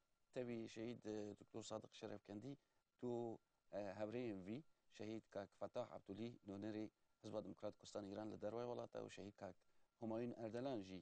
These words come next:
هەر ئەندامی حزبا دموکرات کوردستانی بدەمێ بەرپرسێ حزبێ لە وڵاتی ئالمان بیە. ئێ، مەحەز دکرد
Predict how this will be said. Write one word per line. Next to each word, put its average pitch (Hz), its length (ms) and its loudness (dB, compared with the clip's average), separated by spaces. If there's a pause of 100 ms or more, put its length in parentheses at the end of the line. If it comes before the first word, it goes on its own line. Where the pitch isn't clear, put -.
(100)
هەر 95 200 0
ئەندامی 104 320 2
حزبا 107 200 0
دموکرات 110 400 -4
کوردستانی 123 400 -4
بدەمێ 117 280 0 (340)
بەرپرسێ 113 520 0 (120)
حزبێ 107 340 -2
لە 113 160 2 (100)
وڵاتی 107 340 0
ئالمان 95 380 2
بیە. 85 200 -6 (540)
ئێ، 120 100 4 (200)
مەحەز 139 240 2
دکرد 131 340 -2